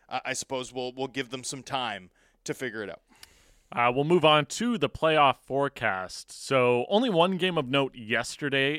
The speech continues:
Speaker 2: in regards to the Canucks and their, their playoff odds. Uh, the Oilers get a point against the Bruins. Big comeback for Edmonton to,
Speaker 1: Yeah, by
Speaker 2: to
Speaker 1: the
Speaker 2: push
Speaker 1: skin
Speaker 2: it,
Speaker 1: of their teeth.
Speaker 2: yeah, to push it to overtime. So, uh,
Speaker 1: What a
Speaker 2: the
Speaker 1: great game! Did
Speaker 2: it
Speaker 1: you watch
Speaker 2: was.
Speaker 1: it?
Speaker 2: I did.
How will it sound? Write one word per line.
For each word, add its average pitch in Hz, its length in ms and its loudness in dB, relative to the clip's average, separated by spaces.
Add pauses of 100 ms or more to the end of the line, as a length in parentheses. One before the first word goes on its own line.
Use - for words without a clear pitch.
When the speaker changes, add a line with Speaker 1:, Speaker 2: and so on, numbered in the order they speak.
Speaker 2:
in 123 140 -10
regards 117 480 0
to 117 240 -6
the 107 100 -8
Canucks 110 380 -4
and 104 120 -10
their, 101 160 -4
their 101 220 -8
playoff 110 460 -2 (100)
odds. 117 520 0 (360)
Uh, 120 120 2
the 123 200 -2
Oilers 196 420 6
get 160 160 2
a 139 60 -2
point 143 400 -2 (100)
against 135 400 -4
the 139 80 -2
Bruins. 117 460 -4
Big - 280 -4
comeback 127 540 0
for 107 160 -8
Edmonton 104 520 -8
to, 135 100 -4
Speaker 1:
Yeah, 117 120 -2
by 135 100 -6
Speaker 2:
to 127 40 -6
Speaker 1:
the 117 40 -4
Speaker 2:
push - 40 -4
Speaker 1:
skin 117 200 -4
Speaker 2:
it, 160 100 -4
Speaker 1:
of 143 80 -6
their 123 140 -4
teeth. 139 440 -8
Speaker 2:
yeah, 95 180 -6
to 104 120 -16
push - 280 -2
it 131 180 -6
to 120 380 -4
overtime. 107 640 -4
So, 107 440 -4 (420)
uh, 123 100 2
Speaker 1:
What 120 60 4
a - 80 0
Speaker 2:
the 131 40 -2
Speaker 1:
great 139 240 -2
game! 110 440 -8
Did 123 80 2
Speaker 2:
it 123 60 -4
Speaker 1:
you - 40 2
watch 156 240 4
Speaker 2:
was. 240 80 4
Speaker 1:
it? - 140 0
Speaker 2:
I 123 160 4
did. 117 260 -2